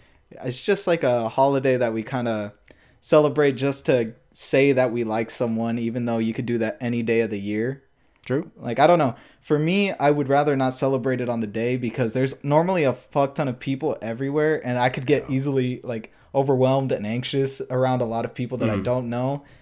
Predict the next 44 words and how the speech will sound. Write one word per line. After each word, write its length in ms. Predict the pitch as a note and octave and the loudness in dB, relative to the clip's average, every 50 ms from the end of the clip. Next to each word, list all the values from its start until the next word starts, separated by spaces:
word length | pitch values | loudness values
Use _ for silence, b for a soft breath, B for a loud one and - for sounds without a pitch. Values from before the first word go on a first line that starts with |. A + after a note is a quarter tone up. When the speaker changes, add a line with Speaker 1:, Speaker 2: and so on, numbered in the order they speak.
| b b b b b b - | b b b b b b -6
Speaker 1:
And 280 | - B2+ B2+ B2 A#2 | -2 0 0 0 -2
so 160 | - - B2+ A2+ | 0 0 2 4
I 100 | A#2+ C#3 | 4 4
would 140 | D3+ C#3+ | 4 4
rather 280 | C3 C3+ B2+ B2 B2 A#2+ | 4 2 4 4 2 0
just 280 | A2+ B2 A#2 A2+ - - | 0 -2 -4 -4 -4 -2
say, 300 | - B2+ A#2 A#2 A2+ A2+ | -2 0 2 2 0 0
"Hey, 360 | A2+ - C#3+ D3+ B2 G#2 b b b b b b b b b _ | 0 2 2 2 2 0 b b b b b b b b b _
you 160 | C#3+ D#3 F3 F#3 | 2 4 4 4
and 100 | F3+ E3+ | 4 2
me, 260 | F3+ F#3 F#3+ F#3+ F3+ | 2 2 2 2 2
let's 200 | B2 D3+ D#3+ D#3 | 4 2 2 4
just, 320 | - F3+ E3 D#3 D3 B2+ - | 2 0 0 0 -4 -8 -4
let's 220 | C#3+ D3+ D#3+ E3 | 0 0 0 0
do 240 | D3+ D#3+ D3+ D#3+ E3+ | 0 4 4 4 4
something, 600 | D#3+ - G3 F3 D#3+ - E3+ D#3+ D#3 D3+ D3 - - _ _ _ - | 6 4 2 2 4 4 2 4 4 2 -2 -4 -10 _ _ _ -2
pick 160 | - F#3 - F3 | -2 0 0 4
a 20 | |
random 320 | D3 D3+ E3 E3+ F3 E3 | 4 4 6 6 4 6
day 160 | D#3 D#3+ D#3 D#3+ | 8 8 10 10
of 80 | D#3+ | 8
the 80 | D3+ C#3 | 6 6
year. 260 | C3 D3 D#3+ E3 E3 | 4 4 6 6 6
That'll 200 | C#3 C3+ C3+ D3+ | 4 4 4 4
be 140 | C#3+ C3 C#3 | 2 4 4
our 160 | C3+ B2+ B2 | 4 4 4
Valentine's 640 | A#2+ B2+ A#2+ A#2+ A#2+ A2+ A2 - A#2 A2+ A2+ A2 G#2+ | 2 2 0 0 -2 -2 -4 -4 -4 -4 -4 -6 -4
Day," 320 | A#2 A2+ A2+ A2 G#2+ A2+ | -2 -2 -2 0 -2 -2
rather 280 | A2+ A#2+ B2 B2+ A#2+ A#2+ | 0 2 2 2 0 0
than, 300 | A2+ B2 A2+ A2+ A2 b b b b b | -4 -2 -4 -4 -6 b b b b b
"Let's 160 | D#3+ F3+ F#3 | 4 4 4
do 140 | F3+ A3 G#3+ G3+ | 6 4 4 4
it 40 | |
on 160 | F#3+ F3+ F3 F3 | 4 2 2 0
the 80 | E3+ D#3 | 0 -2
specific 560 | D#3+ - - D3+ - - E3+ E3 D#3+ C#3+ C#3 | -2 -2 -2 -2 0 0 0 2 0 2 4
day 180 | D#3 D3+ C#3+ | 4 4 6
that 120 | C3+ C3+ C3 | 4 4 2
everyone 320 | C3+ C3+ C#3+ C#3+ C3 C3 | 0 0 0 -2 -2 0
else 160 | C3 C3 C3 | 0 0 0
decides 460 | C3 - B2 A2+ - A#2 G#2 G#2 - - | -2 -6 -10 -6 -4 -2 -4 -4 -6 -8
to 80 | - | -10
do 180 | G2+ G#2+ G#2 G2+ | -8 -8 -8 -6
it." 200 | G2+ G2+ G2+ - | -8 -8 -10 -12